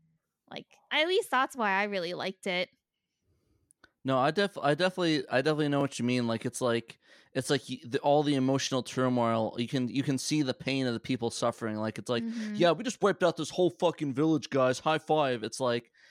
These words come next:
Speaker 2: it just shows the village getting destroyed, people getting torn apart from their families, people suffering. You know, and, and I definitely can see that, and I, and I like that a lot in the anime.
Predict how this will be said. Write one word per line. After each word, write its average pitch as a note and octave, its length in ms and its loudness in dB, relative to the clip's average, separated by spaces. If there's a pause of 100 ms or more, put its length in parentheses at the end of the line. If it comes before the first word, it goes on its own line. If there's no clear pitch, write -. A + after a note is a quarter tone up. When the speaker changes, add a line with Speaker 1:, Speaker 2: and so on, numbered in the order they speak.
(180)
Speaker 2:
it D3 80 0
just D3+ 200 -2
shows D#3 300 2
the C#3 60 -2
village C#3+ 300 2
getting B2+ 360 -2
destroyed, C3+ 640 0
people B2 460 -4 (140)
getting B2+ 240 0
torn C3 280 -2
apart B2 260 -2
from A#2+ 120 -6
their A2+ 100 -2
families, A#2 500 -2
people A#2+ 240 -6
suffering. A#2+ 720 -4 (600)
You B2+ 100 0
know, C3 60 2
and, D3+ 160 2
and E3 280 0
I E3+ 180 4
definitely E3+ 340 0
can C3+ 140 -4
see C#3+ 160 -2
that, C3 100 4
and A#2 100 0
I, A#2+ 120 0 (240)
and B2 180 0
I B2 160 2
like A#2 380 -2
that A2+ 200 0
a A2+ 60 0
lot A2 360 -2 (220)
in A2 140 -2
the A2 280 -2
anime. G#2 540 -2